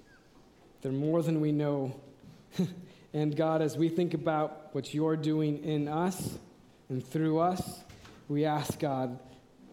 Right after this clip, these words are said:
that you would help us to ask these questions. What are you doing in and through me as a person,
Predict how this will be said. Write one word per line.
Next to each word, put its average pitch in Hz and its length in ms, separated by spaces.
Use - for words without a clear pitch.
that - 160
you 156 80
would 147 80
help 143 280
us 143 140
to 143 100
ask 131 300
these 131 180
questions. 120 680
What 165 160
are 185 60
you 185 160
doing 160 560
in 165 340
and 143 200
through 151 240
me 147 340
as 131 140
a 127 40
person, 131 680